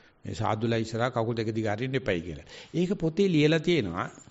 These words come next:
බැරි වෙලාව ශ්වේතගොන් චෛත්‍ය දිහාට කකුල් දෙක දාන්න එපා. බුදු පිළිමයක් දිහාට කකුල් දෙක දාන්න එපා. ඒක මුස්ලිම් මිනිස්සු වුණත් දැනගන්න ඕනේ. මේ don'ts and don'ts do කියන එක මියන්මාර් රටේ තියෙන එක චීනේ නෑ.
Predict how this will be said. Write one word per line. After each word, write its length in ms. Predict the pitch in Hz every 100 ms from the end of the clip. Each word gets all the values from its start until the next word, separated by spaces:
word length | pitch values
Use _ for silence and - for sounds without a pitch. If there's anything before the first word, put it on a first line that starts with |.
| -
බැරි 260 | 127 120 143
වෙලාව 400 | 151 147 147 160
ශ්වේතගොන් 540 | - 139 131 135 135
චෛත්‍ය 320 | 131 131 123
දිහාට 300 | 123 131 131
කකුල් 240 | 143 120 127
දෙක 120 | 120
දාන්න 260 | 113 110 120
එපා. 260 | 127 - - - _ _ - _
බුදු 260 | - 123 143
පිළිමයක් 380 | 139 131 131 123
දිහාට 280 | 127 123 139
කකුල් 240 | 123 120
දෙක 140 | 110
දාන්න 280 | 113 101 113
එපා. 280 | 139 - 87 - - _ _ _ _ _ _ _ _
ඒක 200 | 175 202
මුස්ලිම් 380 | 175 175 - 240
මිනිස්සු 280 | 233 226 226
වුණත් 240 | 247 269
දැනගන්න 460 | 262 262 202 113 92
ඕනේ. 100 | 90 113
මේ 100 | 160
don'ts 440 | 110 131 196 190
and 200 | 196 202
don'ts 320 | 143 185 214 - 190
do 160 | 135 202
කියන 300 | 208 240 196
එක 180 | 113 98 143 190 - - -
මියන්මාර් 520 | 123 127 156 190 214
රටේ 260 | 214 226 220
තියෙන 200 | 240 240
එක 120 | 233 175
චීනේ 460 | - 202 247 247
නෑ. 400 | 247 254 139 65